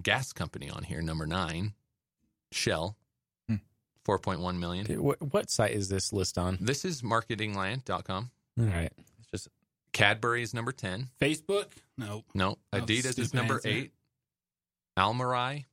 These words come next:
Speaker 1: number
Speaker 4: BuzzFeed.
Speaker 1: seven.
Speaker 3: Just
Speaker 1: BuzzFeed's not on here. Then Nike, then Asus. So a
Speaker 3: Is
Speaker 1: lot.
Speaker 3: it an,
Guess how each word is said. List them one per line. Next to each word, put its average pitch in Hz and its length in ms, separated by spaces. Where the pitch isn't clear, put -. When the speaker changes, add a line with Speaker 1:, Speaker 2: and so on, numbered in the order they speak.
Speaker 1:
number 98 220
Speaker 4:
BuzzFeed. 196 220
Speaker 1:
seven. 117 300
Speaker 3:
Just 120 240
Speaker 1:
BuzzFeed's 98 380
not 95 140
on 98 140
here. 113 260
Then 95 140
Nike, 95 320
then 101 200
Asus. 101 560
So - 300
a - 60
Speaker 3:
Is 131 80
Speaker 1:
lot. 127 100
Speaker 3:
it 127 40
an, 120 140